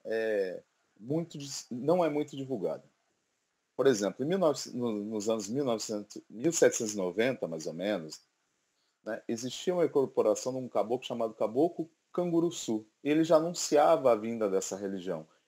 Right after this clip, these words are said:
E no ponto cantado desse caboclo já trazia a palavra Umbanda, né? Essa, ela já, já pronunciava isso. Ele já anunciava isso.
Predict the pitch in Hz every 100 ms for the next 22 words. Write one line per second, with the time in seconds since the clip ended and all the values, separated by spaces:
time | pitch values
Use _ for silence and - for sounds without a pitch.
0 | _ 202 254 - 110 95 - 107 - 82
1 | 73 78 78 - - 123 160 165 117 131
2 | 139 120 127 - 120 120 - _ - 175
3 | 139 139 135 85 - _ _ _ _ _
4 | _ _ 98 127 139 _ _ _ _ _
5 | - 107 - - 107 101 127 131 69 98
6 | 120 139 147 139 160 151 120 80 - -
7 | - _ _ _ _ 92 98 110 120 123
8 | - 117 95 76 67 - -